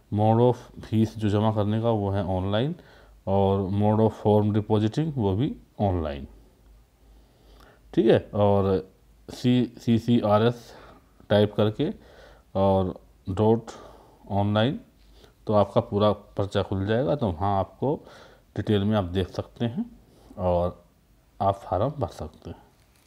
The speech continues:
चलिए, यही न्यूज़ थी। और ये करीबन छियासठ के प्रति, छियासठ, सिक्सटी सिक्स, फ़ोर्टी फ़ोर आपकी एलडीसी और बाईस आपकी यूडीसी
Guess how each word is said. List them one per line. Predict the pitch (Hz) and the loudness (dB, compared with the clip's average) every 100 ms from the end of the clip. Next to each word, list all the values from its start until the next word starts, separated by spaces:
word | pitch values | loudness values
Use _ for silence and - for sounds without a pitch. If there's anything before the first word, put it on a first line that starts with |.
| _ | _
चलिए, | - 110 131 147 - - - _ - | -6 -2 -2 -6 -10 -20 -20 _ -4
यही | 101 107 | 0 0
न्यूज़ | 110 110 - | 0 -2 -4
थी। | 139 - - _ - - - - | -6 -6 -10 _ -20 -20 -14 0
और | 123 123 | 4 4
ये | |
करीबन | 123 127 123 135 147 143 127 | 4 2 2 2 2 2 0
छियासठ | 120 110 107 123 - - | 0 0 0 0 -4 -2
के | 123 | 0
प्रति, | 110 101 - 123 127 - - - | -2 -6 -4 -4 -4 -10 -16 -8
छियासठ, | - 110 127 123 - - - _ - - _ - | 0 2 2 0 -6 -20 -20 _ -20 -20 _ -2
सिक्सटी | 123 139 | 0 2
सिक्स, | 123 113 - - - _ _ _ _ _ _ _ - _ _ _ - | 2 0 -2 -14 -20 _ _ _ _ _ _ _ -20 _ _ _ -4
फ़ोर्टी | 113 110 127 | -2 0 2
फ़ोर | 117 127 143 - - | 4 6 4 0 0
आपकी | 104 - - 104 104 95 - - _ _ _ _ _ _ - | 2 2 0 2 2 0 -6 -20 _ _ _ _ _ _ 0
एलडीसी | 107 113 123 123 170 | 2 4 2 2 0
और | - 113 110 | 2 2 2
बाईस | 92 101 101 - | 2 2 2 2
आपकी | 98 - 180 240 - _ _ _ _ _ 110 | -2 -2 -6 -6 -10 _ _ _ _ _ -2
यूडीसी | 107 98 82 - - | 2 2 0 -8 -14